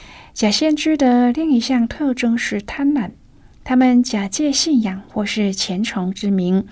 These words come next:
榨取信徒奉献的金钱和利益，贪得无厌，而且不以为耻。但是上帝说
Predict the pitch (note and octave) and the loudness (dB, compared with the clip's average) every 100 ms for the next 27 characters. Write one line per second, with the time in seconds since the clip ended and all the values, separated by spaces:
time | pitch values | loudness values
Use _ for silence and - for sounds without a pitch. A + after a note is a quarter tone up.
0 | - - - - D#4+ C4 - - - - | -14 -20 -16 -4 0 0 -2 -6 -4 -2
1 | D4+ C#4 - F#3+ G3 A3 B3+ G#3 A3 G#3 | 0 0 -2 -4 -4 -2 0 0 0 -2
2 | F#3 - D4 - G3 F#3+ - F3 F3+ F3 | -2 -4 -4 -4 -6 -6 -6 -4 -4 -4
3 | F#3 F3 - - - - - G#3+ G#3 G3 | -2 0 -2 -8 -20 -16 -6 -2 0 0
4 | F#3+ F3 G3 C4 C#4 G#3 - F3+ - - | -2 -2 -2 0 0 -2 -6 -6 -4 -2
5 | E3+ E3 F#3+ F3+ F3 E3+ D#3+ F#3 - F3+ | -4 -4 -6 -4 -6 -6 -6 -4 -4 -4
6 | - - - - - - _ - G3 F3+ | -6 -10 -20 -20 -20 -20 _ -2 0 0
7 | - F#3 F3+ F3+ - F#3+ F#3 F3+ - G#3 | -2 0 0 -2 -4 -6 -6 -8 -4 0
8 | G#3 G#3+ | 0 -2